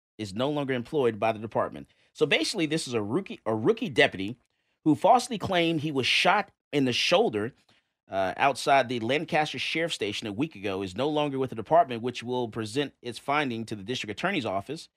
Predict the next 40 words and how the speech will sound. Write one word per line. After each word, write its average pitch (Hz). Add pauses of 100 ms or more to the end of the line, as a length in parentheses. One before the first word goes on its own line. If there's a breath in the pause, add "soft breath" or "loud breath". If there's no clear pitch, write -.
(540)
And 160
basically, 196
the 156
investigation 151
determined 147
that 131
the 123
deputy, 107 (560)
who 123
was 110
twenty-one 208
years 143
old, 127
had 117
not 147
been 151
ambushed 139
on 131
the 127
afternoon 135
of 123
August 135
twenty-first, 143
like 113
he 143
said. - (880)
And 113
so 117 (520)
they're 127
now 165
faced 165
with 123
both 135
a 107
criminal 180
investigation 175
and 123
a 117
personal 202
matter, 73